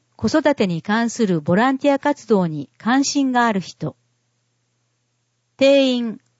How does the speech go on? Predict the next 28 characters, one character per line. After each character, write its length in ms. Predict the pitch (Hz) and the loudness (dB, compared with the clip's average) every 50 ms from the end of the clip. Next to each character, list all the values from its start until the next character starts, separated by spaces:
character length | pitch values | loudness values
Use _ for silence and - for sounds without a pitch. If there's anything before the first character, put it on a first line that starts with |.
| _ _ _ | _ _ _
三 320 | - - - 262 277 285 269 | -8 -2 0 2 2 2 2
十 240 | 247 262 269 254 214 | 2 2 2 2 2
人。 320 | 175 156 151 143 139 185 _ _ _ _ _ _ _ _ _ _ _ _ _ _ _ _ _ _ _ _ _ _ _ _ - | 0 -2 -6 -8 -10 -14 _ _ _ _ _ _ _ _ _ _ _ _ _ _ _ _ _ _ _ _ _ _ _ _ -4
申 220 | 226 254 277 294 285 | 0 2 2 2 0
し 120 | - - | -2 -4
込 180 | - - 254 240 | -2 -2 0 0
み、 260 | 226 220 208 - - _ _ _ _ _ _ _ _ _ _ _ _ _ _ _ _ _ _ _ _ _ _ _ _ _ - 202 | 0 -2 -4 -4 -8 _ _ _ _ _ _ _ _ _ _ _ _ _ _ _ _ _ _ _ _ _ _ _ _ _ -10 -4
十 260 | 202 269 302 302 285 | 0 2 2 4 4
四 200 | 240 202 185 - _ _ | 4 2 2 0 _ _
日 240 | - 202 196 - - | -4 -2 -2 -2 -4
月 340 | 180 185 196 196 - - 269 | -2 -2 -2 -2 -2 -2 0
曜 180 | 277 302 302 285 | 2 2 2 2
日 140 | 220 214 185 | 2 0 -2
ま 120 | 180 180 | -2 -2
で 120 | 160 165 | -2 -4
に、 200 | 156 147 147 - - _ _ _ _ _ _ _ _ | -6 -6 -8 -12 -14 _ _ _ _ _ _ _ _
子 140 | - - 113 | -4 -2 0
育 280 | - 302 320 285 254 220 | 2 2 2 2 0 0
て 160 | - 175 160 | 0 -2 -4
支 240 | - - - 175 180 | -4 -6 -4 -2 -2
援 180 | 185 196 190 | -2 -2 -4
課。 300 | 175 - - 165 151 - _ _ _ _ _ _ _ _ _ _ _ _ _ _ _ _ _ _ _ _ _ _ _ _ _ _ _ _ _ _ | -8 -8 -6 -6 -6 -8 _ _ _ _ _ _ _ _ _ _ _ _ _ _ _ _ _ _ _ _ _ _ _ _ _ _ _ _ _ _
電 300 | - 247 262 277 269 262 | 0 2 2 2 2 2
話、 260 | 254 240 226 214 - _ _ _ _ - | 0 0 0 -2 -4 _ _ _ _ -4
零 220 | 190 240 277 311 302 | 0 2 2 4 4
八 300 | 302 302 - - - 175 | 2 0 -2 -2 -4 -2
四 220 | 175 185 214 214 | 0 0 0 0
八 460 | 190 202 202 - - - 156 143 - | 0 -2 -4 -4 -6 -10 -12 -12 -12